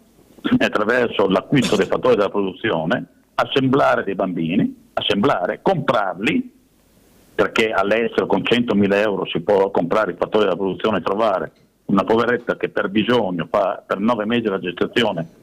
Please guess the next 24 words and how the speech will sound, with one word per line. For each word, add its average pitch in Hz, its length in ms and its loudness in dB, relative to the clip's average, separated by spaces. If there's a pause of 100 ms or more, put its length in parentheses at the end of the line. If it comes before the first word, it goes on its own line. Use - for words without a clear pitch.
poi 120 180 0
gli 101 100 2
viene 98 300 2
preso 113 280 0
il 90 80 0
bambino. 87 580 0 (240)
Allora 127 220 2
noi 139 160 0
diciamo 233 300 0
che 120 100 -2
c'è - 80 -4
un 123 100 2
limite, 113 400 -2 (200)
che - 220 -4
i - 20 0
bambini 143 420 2
non 117 180 2
si - 120 -2
comprano, 92 600 -2 (120)
i 117 100 2
bambini 120 380 2
non 117 200 0
si - 140 -2
vendono 85 460 0